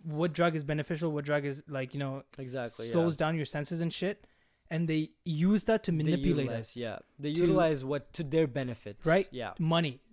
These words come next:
Speaker 1: Money is their
Speaker 2: Money,
Speaker 1: main
Speaker 2: power,
Speaker 1: Yeah.
Speaker 2: influences by big, big people all contribute to
Speaker 1: Yeah.
Speaker 2: what it is at this gener-, like, what it is. Like, why, why is weed so, like, banned? Like, I, like, if,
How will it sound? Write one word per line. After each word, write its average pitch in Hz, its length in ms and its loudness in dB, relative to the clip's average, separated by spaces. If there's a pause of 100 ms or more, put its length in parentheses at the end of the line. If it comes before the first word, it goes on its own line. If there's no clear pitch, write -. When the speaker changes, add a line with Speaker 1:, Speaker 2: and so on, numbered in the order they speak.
(300)
Speaker 1:
Money 160 360 0
is 170 100 0
their 165 100 2
Speaker 2:
Money, 156 140 2
Speaker 1:
main 165 220 4
Speaker 2:
power, 147 640 0
Speaker 1:
Yeah. 147 280 -2
Speaker 2:
influences 202 640 2
by 175 220 2
big, 139 400 -4
big 135 380 -8
people 123 560 -10 (100)
all 135 440 -2
contribute 135 540 -8
to 135 160 -4
Speaker 1:
Yeah. 160 160 4
Speaker 2:
what - 200 -2
it 160 140 -2
is 143 240 -2
at 127 200 -6
this 113 180 -8
gener-, 113 220 -12
like, 113 200 -12 (480)
what 139 160 -4
it 127 120 -8
is. 110 180 -10 (540)
Like, 135 160 -8 (340)
why, 180 340 0
why 160 200 0
is 175 140 -2
weed 143 220 -8
so, 131 240 -8
like, 117 200 -10 (100)
banned? 104 180 -10
Like, - 140 -10 (200)
I, - 120 -16
like, - 240 -10 (480)
if, - 280 -8